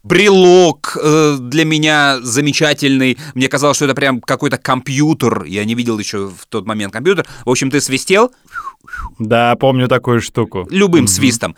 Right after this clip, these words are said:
Speaker 1: И брелок тебе отзывался. Тррр, тррр.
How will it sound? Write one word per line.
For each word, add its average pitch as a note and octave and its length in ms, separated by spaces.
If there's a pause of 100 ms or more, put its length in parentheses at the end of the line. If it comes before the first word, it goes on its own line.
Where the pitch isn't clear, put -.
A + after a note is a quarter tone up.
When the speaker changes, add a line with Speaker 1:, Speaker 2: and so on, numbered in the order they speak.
(120)
Speaker 1:
И C#3 100
брелок D3 320
тебе C#3+ 240
отзывался. A#2+ 600 (160)
Тррр, G#3+ 380 (300)
тррр. G#3+ 440